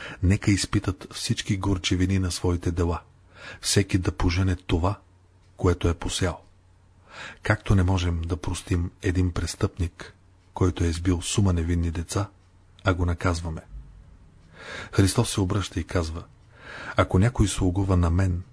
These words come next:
мен да последва." И вие казвате: "Лесно е да се последва. Можем да го последваме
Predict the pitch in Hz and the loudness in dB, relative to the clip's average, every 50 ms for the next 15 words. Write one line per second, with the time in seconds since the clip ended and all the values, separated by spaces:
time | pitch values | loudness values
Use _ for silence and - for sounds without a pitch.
0 | - - - - - - - - - - - - - - 85 90 87 92 98 107 | -20 -20 -20 -20 -20 -20 -20 -20 -20 -20 -20 -20 -10 -4 0 4 6 6 6 6
1 | 101 95 98 92 - - 92 87 - - 107 95 87 87 85 - - - - _ | 6 4 2 0 0 -2 -4 -4 -2 -2 -2 -2 -2 -4 -8 -10 -10 -14 -20 _
2 | _ _ _ - - - - _ _ _ - - - 95 87 85 92 87 80 - | _ _ _ -20 -20 -20 -20 _ _ _ -12 -2 0 2 2 4 2 0 0 0
3 | - 90 82 82 82 80 - - - - - _ _ _ - - - - - - | -2 -2 0 -2 -6 -6 -6 -8 -10 -10 -14 _ _ _ -20 -20 -20 -20 -10 -4
4 | - 104 113 110 - - 101 87 85 82 87 82 - - 92 - - 98 - - | 0 0 0 0 0 0 0 0 0 -2 -4 -4 -4 -6 -6 -6 -6 -8 -4 -2
5 | 98 87 82 90 - - - - - - _ - - - - 107 101 95 87 90 | -2 -2 -2 -6 -10 -14 -16 -20 -20 -20 _ -20 -10 -2 2 2 2 2 2 2
6 | 90 87 92 85 92 90 - 98 - - - 95 90 90 90 85 87 92 104 | 0 0 0 -2 -4 -4 -4 -6 -4 0 0 0 0 0 0 0 0 -2 -2